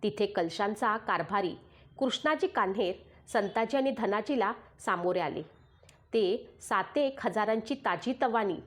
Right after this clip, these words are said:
आणि उत्साही फौज पाहून संताजीला आश्चर्य वाटलं. त्यांनी कान्हेरेकडे राजांची चौकशी केली. तेव्हा कान्हेरे गडबडीनं बोललं, "काय सांगता सरदार? अहो, मी गेले कित्येक दिवस इथे मुक्कामी आहे.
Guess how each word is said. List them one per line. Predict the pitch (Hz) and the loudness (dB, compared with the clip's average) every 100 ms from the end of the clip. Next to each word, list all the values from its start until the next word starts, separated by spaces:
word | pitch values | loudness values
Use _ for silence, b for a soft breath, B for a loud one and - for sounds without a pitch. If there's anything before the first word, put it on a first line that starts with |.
| B B | B B
आणि | 208 294 | 0 0
उत्साही | - 226 - 233 269 | 0 -2 0 0 0
फौज | 330 320 285 | 2 0 0
पाहून | - 302 226 254 - - | 0 2 2 0 -8 -2
संताजीला | 196 190 214 233 285 | 0 0 0 2 2
आश्चर्य | 247 - 254 311 | 0 0 0 2
वाटलं. | 392 - 214 220 - B B B B B | 0 0 0 -2 -4 B B B B B
त्यांनी | 190 185 202 | 0 2 2
कान्हेरेकडे | 202 175 190 202 208 277 233 240 | 2 0 2 0 2 2 2 2
राजांची | 180 165 196 294 | 0 0 0 0
चौकशी | 269 196 170 190 196 | 0 0 0 -2 -4
केली. | - 160 165 - - B B B B - | -6 -6 -8 -14 -20 B B B B 0
तेव्हा | 269 415 | 2 2
कान्हेरे | 392 233 254 330 | 2 2 4 2
गडबडीनं | 233 202 180 233 302 294 | 4 2 2 2 2 2
बोललं, | 202 147 - - - b b - | 2 0 -4 -8 -20 b b -4
"काय | 170 196 | 0 0
सांगता | 233 269 254 254 | 2 0 2 0
सरदार? | 254 226 233 233 240 - b b b | 0 2 2 0 -4 -18 b b b
अहो, | 180 170 196 | -2 4 4
मी | 269 277 | 4 2
गेले | 196 214 254 | 2 2 2
कित्येक | 240 - - 262 | -2 -4 -2 0
दिवस | 247 269 269 | 2 2 2
इथे | 233 - 208 254 | -2 2 2 2
मुक्कामी | 214 - 208 226 | 0 0 0 2
आहे. | 269 208 180 | 0 0 -4